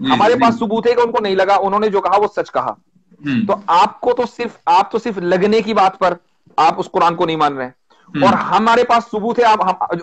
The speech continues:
Speaker 1: वो दे रहे हैं, हम आप, आप सबूत को मानने को तैयार नहीं।
Speaker 2: हम्म।
Speaker 1: सीधी सीधी बात है, आप मोहम-, आप, आप किसी भी दीन को के जांचने के दो पैमाने होते हैं। एक तो पैमाना ये है कि जो profit है उसकी जिंदगी कैसी है, दूसरा पै-, पैमाना ये है कि जो वो पैगाम लेकर आया है उसकी लैंग-, उस-,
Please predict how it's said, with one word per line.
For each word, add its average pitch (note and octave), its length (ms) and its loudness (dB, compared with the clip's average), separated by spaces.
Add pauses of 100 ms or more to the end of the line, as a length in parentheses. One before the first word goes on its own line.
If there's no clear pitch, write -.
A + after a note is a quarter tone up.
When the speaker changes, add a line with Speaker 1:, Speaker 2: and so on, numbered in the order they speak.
Speaker 1:
वो G#3 100 2
दे F3+ 200 0
रहे A3+ 100 0
हैं, G#3+ 60 0
हम G3+ 60 0
आप, F#3 160 2
आप E3+ 220 0
सबूत D#3+ 240 -8
को E3 80 -2
मानने C#3 200 -2
को C3+ 100 -2
तैयार C3 320 0
नहीं। C#3 180 -10
Speaker 2:
हम्म। - 640 -14
Speaker 1:
सीधी G3 180 -2
सीधी A#3 140 0
बात F3 200 2
है, C#3 100 -2
आप F#3+ 220 2
मोहम-, F#3 300 -4
आप, F#3 260 2 (120)
आप F#3+ 340 0
किसी F#3 240 -12
भी A3 100 -6
दीन D#3 320 -10
को D#3+ 340 -4 (520)
के F#3+ 140 2 (100)
जांचने D3 420 -2
के A3+ 100 -2
दो F#3 160 0
पैमाने F3+ 320 -2
होते A#2 240 -4
हैं। D#2+ 100 -14 (100)
एक F3+ 180 -4
तो G#3+ 80 0
पैमाना G3 300 -2
ये G3+ 120 -4
है G3+ 60 -2
कि G3+ 80 -12
जो A3 80 -4
profit F3 400 -4
है G#3 60 2
उसकी G3+ 180 -6
जिंदगी C#3+ 380 -4
कैसी A#2+ 240 -8
है, - 400 -20 (200)
दूसरा F3 260 -2
पै-, E3 440 -4
पैमाना F3+ 320 0
ये F#3 140 -2
है G#3 60 0
कि A3+ 80 -6
जो A3 120 0
वो A3+ 60 2
पैगाम F3 400 0
लेकर D#3+ 240 -2
आया B2+ 220 0
है E3 80 -4
उसकी A3 240 -4
लैंग-, A3 200 -4
उस-, F3+ 500 -12